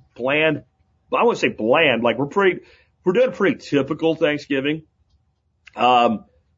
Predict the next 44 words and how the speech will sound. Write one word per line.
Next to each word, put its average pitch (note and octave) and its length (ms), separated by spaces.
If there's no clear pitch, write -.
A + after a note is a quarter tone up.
we're D#3 180
gonna F3+ 200
do C#3 460
turkey. F#3+ 640
We're D3 160
gonna D3+ 260
do, B2+ 580
um, G#2 680
you B2+ 100
know, A2+ 140
gravy. E3 640
I'm D#3+ 220
gonna F#3+ 160
do D#3 180
my C3+ 220
own C#3 280
stuffing, A2 760
and B2 100
I B2+ 100
will D#3+ 300
put F3 220
out, D3+ 460
you C3 80
know, B2+ 160
if C#3 160
it D3+ 80
turns D3 240
out C#3 120
the C3 60
way B2+ 100
I A#2 40
think B2 160
it's A2+ 80
going A2+ 280
to, G#2+ 280
like, A2+ 420
how B2 240
to B2 80
make A#2 280
it. F3 260
Um, A#2 240
but B2+ 100
I'm D3 80
basically, D3+ 640